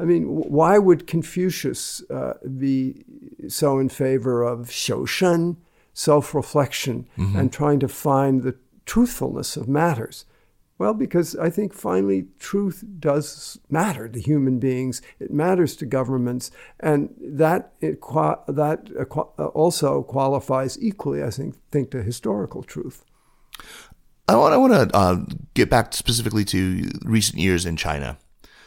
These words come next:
Speaker 2: and talk about document number nine. Our
Speaker 1: Mm.
Speaker 2: listeners are probably gonna be familiar with it. It's come up a number of times on this show.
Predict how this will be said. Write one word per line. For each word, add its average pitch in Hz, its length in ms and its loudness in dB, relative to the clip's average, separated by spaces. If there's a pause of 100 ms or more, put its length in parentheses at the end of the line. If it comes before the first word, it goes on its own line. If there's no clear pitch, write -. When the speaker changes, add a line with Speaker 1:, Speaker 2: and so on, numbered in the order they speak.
(140)
Speaker 2:
and 85 280 2
talk 107 200 0
about 95 320 0
document 101 420 0
number 90 260 0
nine. 78 640 -2
Our 87 240 -2
Speaker 1:
Mm. 95 40 2
Speaker 2:
listeners 92 400 0
are 82 80 -8
probably 85 260 -4
gonna 85 120 -6
be 82 80 -8
familiar 85 320 -6
with 85 140 -6
it. 85 80 -10
It's 87 140 -8
come 90 120 -6
up 85 120 -8
a - 20 -8
number 85 180 -6
of - 60 -12
times 87 280 -6
on 78 80 -8
this 80 100 -8
show. 87 280 -4